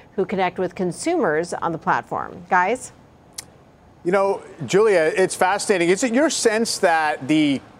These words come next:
Speaker 2: competitor social networks, the platforms based in the U S, welcome this kind of very aggressive scrutiny of, uh, of TikTok and the threat to its existence here? Or is it just, you know, look, a lot of these issues that the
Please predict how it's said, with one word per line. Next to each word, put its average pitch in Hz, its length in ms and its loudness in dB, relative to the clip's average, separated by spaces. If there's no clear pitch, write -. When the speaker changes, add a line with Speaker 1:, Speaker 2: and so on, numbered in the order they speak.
Speaker 2:
competitor 175 640 0
social 185 440 0
networks, 170 600 0
the 156 100 -2
platforms 151 520 -2
based 151 320 -2
in 156 60 -2
the 151 100 0
U 147 200 2
S, 151 240 -4
welcome 240 560 0
this 240 200 0
kind 220 460 -2
of 185 380 -2
very 185 380 0
aggressive 170 680 -2
scrutiny 196 540 -2
of, 165 360 0
uh, 165 120 2
of 170 240 -2
TikTok 170 540 -2
and 151 120 -2
the 131 60 -2
threat 156 360 -2
to 180 140 2
its 160 140 0
existence 165 580 0
here? 208 200 2
Or 185 240 2
is 160 120 -2
it 165 80 0
just, 208 300 0
you 247 80 -2
know, 180 140 4
look, 208 200 0
a 147 60 -2
lot 160 220 2
of 185 60 -2
these 175 220 0
issues 175 360 -2
that 160 220 0
the 151 160 2